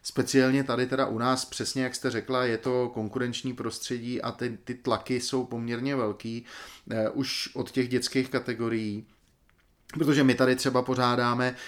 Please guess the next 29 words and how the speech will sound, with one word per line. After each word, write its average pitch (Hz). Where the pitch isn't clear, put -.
když 117
teďko 131
budu 123
mluvit 123
o, 104
mm, 98
jako 87
florbalu, 120
že 98
jo, 107
což -
je 110
prostě 113
sport, -
který 107
já 104
třeba 107
mám, 104
eh, 90
nejblíž 113
v -
tuhle 104
chvíli, 95
tak, -
eh, 110
tam 110
se 120
dělají, 113
eh, -